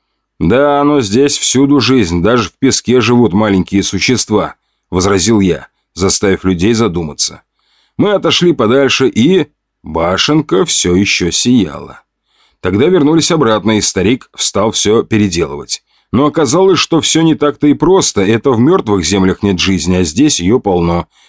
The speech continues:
И она буквально везде, так что заклинание не рассчитано на такое. Выдав старику кристалл манны, дабы тот продолжил работу, оставил его, а сам, взяв Гена, указал на общежитие для слуг. Там будут жить эльфы.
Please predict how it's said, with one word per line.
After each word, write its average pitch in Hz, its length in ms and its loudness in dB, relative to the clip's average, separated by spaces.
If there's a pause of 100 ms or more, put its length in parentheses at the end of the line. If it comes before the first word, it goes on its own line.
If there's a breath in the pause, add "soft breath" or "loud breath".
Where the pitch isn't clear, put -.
И 104 80 0
она 196 220 0
буквально 156 400 0
везде, 104 360 0
так 135 200 -2
что 147 180 -2
заклинание 127 840 0
не 110 180 2
рассчитано 95 580 0
на 92 140 0
такое. 90 480 -2 (680)
Выдав 156 340 2
старику 110 460 0
кристалл 101 480 -2
манны, 160 400 2
дабы 151 260 2
тот 156 280 0 (280 soft breath)
продолжил 139 600 2
работу, 135 500 4
оставил 92 480 0
его, 92 240 4
а 90 80 2
сам, 143 340 0
взяв 87 360 -2
Гена, 123 460 0 (280 soft breath)
указал 160 540 0
на 147 160 2
общежитие 127 600 0
для 113 160 2
слуг. 90 420 -4 (280)
Там 101 200 0
будут 147 220 2
жить 90 260 -2
эльфы. 80 340 -6